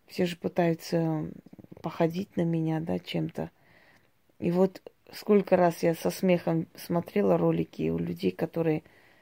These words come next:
говорят мои слова. Вот, мол, смотрите, вот плазмоиды, щас мы их позовём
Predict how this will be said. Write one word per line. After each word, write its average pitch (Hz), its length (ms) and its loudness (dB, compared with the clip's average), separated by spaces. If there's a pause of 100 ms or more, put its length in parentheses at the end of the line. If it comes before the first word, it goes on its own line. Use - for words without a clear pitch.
(1500)
говорят 180 400 4
мои 170 180 0
слова. 160 400 -2 (1040)
Вот, 208 420 2
мол, 170 200 2
смотрите, 190 720 -2
вот 175 160 -4
плазмоиды, 190 680 2
щас - 320 -4
мы 170 120 0
их - 100 -10
позовём 180 720 -2